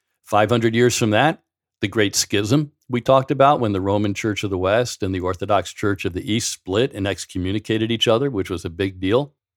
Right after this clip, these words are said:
So now fast forward five hundred years from the Great Reformation, which was about fifteen fifteen to fifteen forty-five.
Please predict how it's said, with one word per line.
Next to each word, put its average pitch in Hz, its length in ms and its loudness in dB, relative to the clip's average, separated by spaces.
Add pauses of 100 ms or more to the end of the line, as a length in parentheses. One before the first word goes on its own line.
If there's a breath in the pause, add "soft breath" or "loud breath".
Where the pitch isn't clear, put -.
(200)
So - 220 2
now 196 240 4
fast 107 300 4
forward 120 360 4
five 131 320 2
hundred 131 280 2
years 123 280 4
from 127 120 0
the 123 80 0
Great 117 320 2
Reformation, 131 760 2 (440)
which 113 220 0
was 117 140 2
about 120 340 4
fifteen 139 420 0
fifteen 135 460 2
to 123 60 2
fifteen 123 480 0
forty-five. 120 840 0